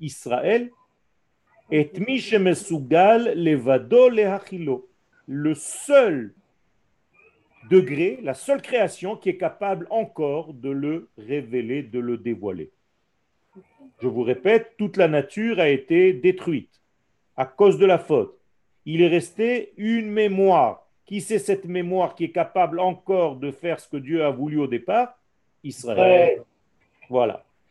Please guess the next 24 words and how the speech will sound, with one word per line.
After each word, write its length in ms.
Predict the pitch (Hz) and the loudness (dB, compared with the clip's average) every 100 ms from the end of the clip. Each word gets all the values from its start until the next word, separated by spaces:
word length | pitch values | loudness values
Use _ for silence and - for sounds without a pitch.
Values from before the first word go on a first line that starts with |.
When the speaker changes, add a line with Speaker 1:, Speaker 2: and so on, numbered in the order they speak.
| _ | _
Speaker 1:
Leatzmicho. 1120 | 147 185 190 180 - 190 190 165 - 135 - _ _ _ 131 | 4 8 8 6 0 0 0 0 0 0 0 _ _ _ -2
Donc, 340 | 175 165 - _ _ _ _ _ _ _ _ _ _ | 2 2 0 _ _ _ _ _ _ _ _ _ _
Dieu 540 | 107 143 233 202 117 - | -16 0 6 6 6 -6
a 520 | 139 143 - 208 226 220 | -4 -2 -2 -4 -2 -2
implanté, 800 | - 196 196 185 - 208 190 143 | -4 -6 -4 -4 -6 -2 0 0
a 140 | 131 | -4
planté 720 | - 196 202 185 - 233 202 | -6 -4 -2 -4 -8 -4 -4
sa 280 | - - 147 | -4 -8 -8
graine 480 | 120 135 196 175 165 | -6 -2 0 -2 -4
infinie 840 | 190 185 185 170 185 185 190 151 113 110 | -6 -6 -8 -12 -10 -8 -8 -8 -12 0
dans 360 | 208 190 160 | 2 4 2
le 200 | 127 120 | 0 -2
monde, 420 | 117 127 226 277 185 | -2 -4 -4 -4 -4
mais 180 | 160 | 0
c'est 240 | 170 - 185 | 0 0 -2
seulement 580 | - - 285 277 269 254 | -4 -2 0 2 4 2
Israël 520 | 214 - 202 202 202 | 0 -6 -2 -2 -2
qui 100 | 185 | -6
est 100 | - | 0
capable 580 | 160 - - 185 170 139 | -2 -2 0 0 0 -4
de 80 | |
la 140 | 156 139 | -2 -2
faire 240 | - 135 | -2 -8
pousser. 400 | _ 113 - 90 | _ -20 -18 -18